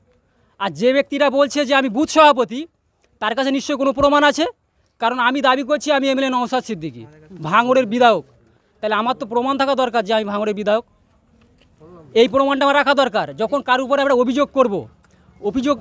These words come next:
অভিযোগটা সঠিক কিনা আমাদেরকে প্রমাণ করা দরকার লাগে। সেটা যদি সওগাত সাহেবের কাছে প্রমাণ যদি থাকে, সওগাত সেটা দিক, প্রমাণটা দিক। আমি দেখতে পাচ্ছি ডায়মন্ড হাবড়ার যে ঘটনাটা,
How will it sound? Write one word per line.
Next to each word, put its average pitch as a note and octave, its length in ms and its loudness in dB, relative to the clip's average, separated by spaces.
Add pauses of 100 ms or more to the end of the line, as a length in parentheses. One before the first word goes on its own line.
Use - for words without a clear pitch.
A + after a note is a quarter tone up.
অভিযোগটা C4+ 480 2
সঠিক C4+ 400 0
কিনা C4+ 280 0
আমাদেরকে B3+ 380 -2
প্রমাণ B3 340 -2
করা A#3+ 160 2
দরকার A3 260 0
লাগে। E3 260 -2 (720)
সেটা A#3+ 180 -4
যদি C4 120 -6
সওগাত B3 300 0
সাহেবের C4+ 240 0
কাছে C4 200 -2
প্রমাণ B3+ 340 0
যদি C4+ 140 0
থাকে, C4+ 180 -2
সওগাত C4 240 -4
সেটা C4+ 180 -2
দিক, C#4+ 200 0 (640)
প্রমাণটা B3 340 2
দিক। D4+ 180 0 (520)
আমি A#3+ 200 2
দেখতে D4 220 0
পাচ্ছি D4+ 240 2
ডায়মন্ড C4+ 340 2
হাবড়ার D4 280 4 (280)
যে B3 120 0
ঘটনাটা, B3 480 2